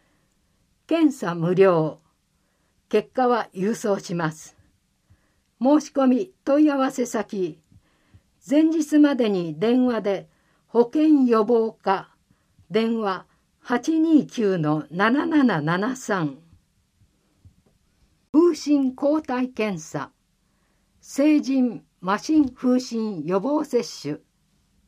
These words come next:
昭和三十七年四月二日から五十四年四月一日に生まれた男性は、抗体検査、予防接種を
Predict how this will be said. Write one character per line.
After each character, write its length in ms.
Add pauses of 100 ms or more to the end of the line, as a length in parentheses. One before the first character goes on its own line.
(880)
昭 320
和 140
三 280
十 240
七 300
年 300
四 160
月 260
二 240
日 160
か 140
ら 180 (540)
五 180
十 240
四 180
年 360
四 180
月 480
一 80
日 320
に 120
生 60
ま 140
れ 140
た 160
男 260
性 260
は、 220 (800)
抗 240
体 260
検 260
査、 340 (360)
予 180
防 260
接 200 (120)
種 120
を 240